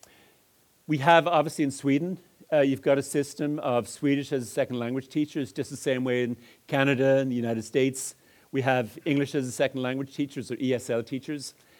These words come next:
And the mindset, certainly in Canada, for many years was that, well, E S L teachers will take care of,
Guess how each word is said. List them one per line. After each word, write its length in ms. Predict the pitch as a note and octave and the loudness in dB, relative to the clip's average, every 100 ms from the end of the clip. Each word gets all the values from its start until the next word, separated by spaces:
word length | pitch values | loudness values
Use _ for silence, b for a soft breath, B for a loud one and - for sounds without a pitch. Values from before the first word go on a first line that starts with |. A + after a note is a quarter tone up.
| b b | b b
And 140 | E3 E3 | 0 0
the 40 | |
mindset, 760 | D#3+ E3 G#3 G3+ F#3+ D3+ - - _ - | 2 2 2 2 4 4 2 -10 _ -10
certainly 300 | - F#3+ F3 | -2 0 0
in 80 | D3 | -2
Canada, 560 | D#3+ D#3 D#3+ B2 A2 - b b b _ | -2 0 2 0 -2 -6 b b b _
for 140 | E3 | -2
many 220 | D#3+ F3+ | 0 0
years 420 | F#3+ C#3+ C3 B2 D3 | 4 4 4 2 -4
was 160 | C3+ | -2
that, 340 | D#3 C3+ C3 - _ _ _ _ _ _ - | 4 2 2 -12 _ _ _ _ _ _ 0
well, 340 | D#3 C#3+ C#3+ b b - | 4 6 4 b b 2
E 140 | F#3 | 4
S 160 | G3 - | 6 6
L 120 | E3 | 4
teachers 460 | - D#3 C3+ D#3 A#2 | 4 0 2 -2 0
will 140 | C3+ | -2
take 300 | B2+ D#3 C3 | -2 -4 -6
care 380 | - C#3 C3+ C3+ | 0 2 4 2
of, 460 | C#3 A#2+ B2 G#2+ | 2 2 2 -2